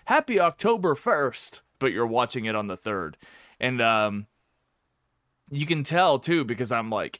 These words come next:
I'm not trying to overly explain that I'm pre-recording all of them, but I'm right in the middle of one of the videos. I just say, "You know what, guys? I just decided I'm not doing one of these <laughs> every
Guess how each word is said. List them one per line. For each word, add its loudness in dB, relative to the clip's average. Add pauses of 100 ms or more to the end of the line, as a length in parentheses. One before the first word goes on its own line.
(120)
I'm 2
not 2
trying 0
to -4
overly -2
explain -2
that 0
I'm 0
pre-recording -2
all 0
of -4
them, -4
but 0
I'm 0 (300)
right 4
in 0
the -2
middle 0
of -4
one 0
of -2
the -6
videos. -2
I -10
just -12
say, -4
"You -6
know 2
what, 2
guys? 0
I 0
just -10
decided 0
I'm 0
not -2
doing -4
one -4
of -20
these -16
<laughs> -10
every -16